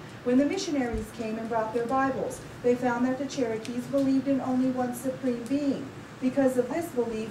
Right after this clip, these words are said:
we were easily converted to Christianity. Today, the predominant religion is the Southern Missionary Baptist, but we do have churches of other denominations. Today, we have a chief and a vice chief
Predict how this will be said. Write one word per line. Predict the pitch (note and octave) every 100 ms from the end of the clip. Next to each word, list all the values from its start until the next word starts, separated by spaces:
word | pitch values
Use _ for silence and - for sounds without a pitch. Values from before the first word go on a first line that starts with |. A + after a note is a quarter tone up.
| -
we | C4
were | C4 B3+
easily | B3+ B3 B3 B3+
converted | C#4+ C4 C4 C4 C4+
to | C#4
Christianity. | - C4 - C#4+ C#4 C#4 B3 G#3 D3 - - -
Today, | - B3 A#3+
the | C4+
predominant | C4 B3+ A#3 A#3+ C4+ C4
religion | C4 C#4 D#4 C4 B3
is | B3
the | C4
Southern | - B3+ A3+ A3+
Missionary | G#3+ G#3 A3+ G#3+ G3+
Baptist, | G#3 B3+ B3+ - G#3+ - - - - -
but | A#3
we | C4+
do | D4+ E4+
have | D#4 C4+
churches | D4+ D4 - A3
of | A3+ F#3+
other | G3+ G3+
denominations. | G#3+ G#3+ F#3+ G3 G#3 G3+ F#3+ - E3 C3+ - - - - - - - - - - - - - - -
Today, | C#4 E4 E4+
we | D#4+
have | C4+ A#3
a | G3+
chief | - A#3+ B3
and | C#4
a | C#4
vice | C4+ C#4 C#4+ -
chief | A3+ G3